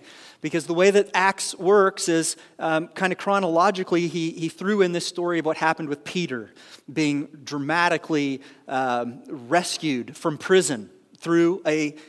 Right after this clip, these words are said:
a, a particular prayer meeting that was happening on his behalf. And so we saw that in Jerusalem last week. But two weeks ago,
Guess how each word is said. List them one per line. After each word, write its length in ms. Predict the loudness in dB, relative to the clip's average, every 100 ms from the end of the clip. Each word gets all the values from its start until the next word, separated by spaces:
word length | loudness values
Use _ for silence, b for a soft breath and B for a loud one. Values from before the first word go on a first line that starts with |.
| B
a, 340 | -4 -2 -2 -6
a 40 |
particular 500 | -8 -6 -6 -2 -2
prayer 300 | 0 2 2
meeting 300 | 2 0 -2
that 60 | -6
was 100 | -2
happening 360 | 0 0 -2
on 120 | -6 -6
his 140 | -6
behalf. 380 | -4 -2 -4 -6
And 120 | -6
so 100 | -4
we 80 | -2
saw 240 | 0 2
that 260 | 4 4 2
in 140 | -4 -2
Jerusalem 580 | 0 -2 -2 -2 -4 -2
last 340 | -2 -2 -4
week. 200 | -6 -4
But 160 | -8 -2
two 140 | 0
weeks 260 | 0 0 -4
ago, 340 | -4 -4 -6